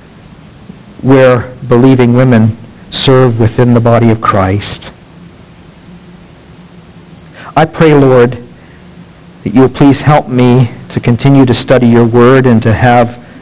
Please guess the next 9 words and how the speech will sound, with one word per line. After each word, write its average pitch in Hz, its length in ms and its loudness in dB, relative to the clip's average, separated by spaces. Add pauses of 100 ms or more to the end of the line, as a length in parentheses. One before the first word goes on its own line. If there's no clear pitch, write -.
(460)
more 127 260 2
clarity 135 720 0
on 123 220 0
these 120 240 0
matters. 127 500 0
I 120 120 -2
pray 127 320 -2
for 120 220 -2
this 120 400 -2